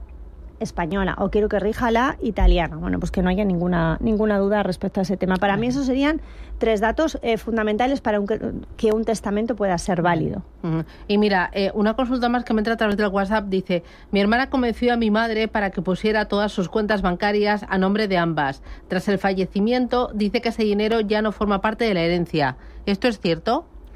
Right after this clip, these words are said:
Speaker 1: Bueno, es cierto a medias. Si, mm, convenció a su madre y se pusieron ambas como titulares de las cuentas,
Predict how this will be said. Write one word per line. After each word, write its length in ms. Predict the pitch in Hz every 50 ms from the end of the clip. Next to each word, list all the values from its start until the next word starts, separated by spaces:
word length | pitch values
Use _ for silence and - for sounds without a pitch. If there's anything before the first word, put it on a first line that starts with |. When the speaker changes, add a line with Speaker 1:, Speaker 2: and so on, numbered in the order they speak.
| - - - - - - - - - - - -
Speaker 1:
Bueno, 280 | 240 262 247 220 196
es 80 | 196 -
cierto 260 | 302 302 294 - 294
a 60 | 240
medias. 560 | 214 190 180 175 180 180 170 - - - - -
Si, 680 | - - - - 262 247 247 240 233 233 233 233 226 220 214
mm, 340 | 208 208 202 196 196 202 202
convenció 400 | - - 214 226 208 196 262 254
a 20 |
su 140 | 254 - 302
madre 480 | 269 269 277 269 269 240 220 202 180 -
y 80 | - 208
se 140 | - 220
pusieron 360 | 202 202 196 - 226 233 226 233
ambas 360 | 247 254 240 220 196 175 -
como 260 | - 208 196 190 175
titulares 480 | 202 185 165 185 180 190 196 214 226 -
de 100 | 254 220
las 200 | 208 190 - -
cuentas, 560 | - 240 247 240 220 196 196 240 302 -